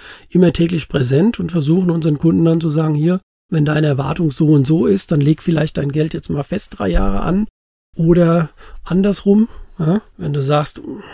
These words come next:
"Ich erwarte, dass die Zinsen doch vielleicht runtergehen", musst du bei der Baufinanzierung vielleicht auch mal sagen, "Nee, ich mach mal einen variablen Zins und schließe das in zwei Jahren fest."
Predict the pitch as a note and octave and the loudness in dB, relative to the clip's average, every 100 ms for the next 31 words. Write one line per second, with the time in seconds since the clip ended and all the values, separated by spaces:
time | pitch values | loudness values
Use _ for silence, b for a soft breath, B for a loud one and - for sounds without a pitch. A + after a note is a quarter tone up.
0 | B B - - C#3 C3+ F3 G3+ F#3+ F3+ | B B -14 -6 -4 -2 -2 0 2 2
1 | D3 F3 - - - F#3 E3+ D#3 C#3+ F#3+ | -2 -6 -12 -10 -6 -4 -2 0 0 -2
2 | G3 E3+ D3+ - F#3+ A#3 F#3 G3 G3+ - | -2 -2 -2 -2 -2 0 0 0 0 -6
3 | _ - B2 - D3 D3 C3+ C#3 C#3+ E3+ | _ -8 -6 -4 -2 2 2 2 2 0
4 | D#3+ - F3+ E3+ F3+ F3+ F#3+ F#3 G3 G#3 | 0 0 0 0 0 0 0 0 0 0
5 | A3 A3 A3+ A3+ G#3+ G#3+ G3+ G3+ G#3 G#3+ | -2 -2 -2 -2 0 0 0 -2 -2 -2
6 | G3+ E3 G3 D4 - - _ _ _ - | -2 0 0 -2 -6 -18 _ _ _ 0
7 | F3+ G3+ G3+ G3+ - A3 G3 D3 C#3+ - | 2 2 0 0 -2 -4 -2 -4 -4 -10
8 | - - - | -12 -16 -18